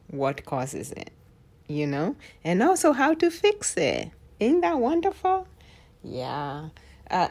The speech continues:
actually have my own testimony, you know, about mental health. So you're not just listening to somebody who is rambling off about mental health.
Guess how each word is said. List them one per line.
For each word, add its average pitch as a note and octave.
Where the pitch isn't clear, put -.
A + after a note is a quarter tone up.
actually D#4
have A3+
my F3+
own G3
testimony, C#4+
you G3+
know, A3+
about F#3
mental G#3
health. A3
So E3+
you're A3+
not E4
just B3
listening A#3
to A3+
somebody G3
who G3+
is F3
rambling E3
off F3+
about D#3+
mental F3
health. F#3+